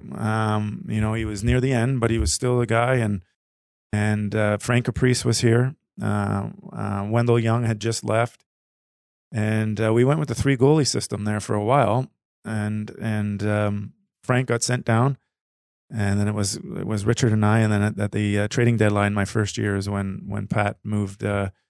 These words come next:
moved Richard to Hartford, and Steve Weeks came in. And, and I think at the end of the day, that was probably, uh, nothing against Richard or anything like that, but that f-, for me, it was probably the best thing for my development because,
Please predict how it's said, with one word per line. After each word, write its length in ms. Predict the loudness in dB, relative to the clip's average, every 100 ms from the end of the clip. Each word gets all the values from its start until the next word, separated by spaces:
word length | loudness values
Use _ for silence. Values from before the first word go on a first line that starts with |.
| _ _ -6
moved 340 | -2 -2 -2
Richard 320 | -4 -2 -4
to 240 | -4 -2 0
Hartford, 440 | 0 0 -2 -2
and 160 | -4 -8
Steve 260 | -8 -6
Weeks 240 | -6 -6 -6
came 260 | -6 -4
in. 160 | -4 -4
And, 240 | -6 -10 _ _ _ _ -6
and 500 | -4 -2 -4 -4 -2
I 180 | -2
think 260 | 0 -2 0
at 80 | -2
the 120 | 0
end 120 | 2
of 60 | 2
the 100 | 2
day, 260 | 2 4
that 200 | 2 0
was 160 | -2 -4
probably, 800 | -6 0 2 2 2 2 2 -2 _ _ _ _ -10
uh, 300 | -6 -4 -2
nothing 300 | 0 2 2
against 280 | 2 2 2
Richard 300 | 0 0 0
or 80 | 2
anything 260 | 2 0
like 140 | -2 -4
that, 160 | -6
but 100 | -6
that 120 | -6 -6
f-, 160 | -8 -14 -8
for 180 | -2 2
me, 160 | 2
it 40 | 2
was 140 | 0
probably 220 | 0 2
the 80 | 2
best 400 | 2 2 2 -2
thing 400 | -2 -2 -2 -6
for 180 | -6 -4
my 140 | -4
development 640 | -6 -6 -2 0 2 0 -2
because, 460 | -2 0 0 -2